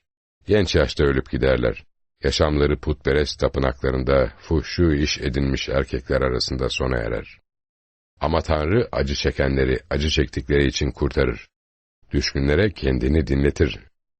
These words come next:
Evet, seni sıkıntıdan çeker çıkarırdı.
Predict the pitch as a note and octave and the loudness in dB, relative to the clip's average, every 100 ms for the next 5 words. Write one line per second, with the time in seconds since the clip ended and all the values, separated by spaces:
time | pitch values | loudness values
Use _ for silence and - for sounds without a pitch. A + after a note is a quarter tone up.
0 | _ _ _ _ _ A#2+ G2+ - - F#2+ | _ _ _ _ _ 0 0 -2 -8 -2
1 | - A2+ G#2 F#2 - E2 F2 D#2+ D2 - | 2 4 2 2 0 2 4 4 2 0
2 | D2+ D2 C#2 - - C#2 C2 A1+ A1+ | 0 2 0 -2 -2 0 0 -2 -6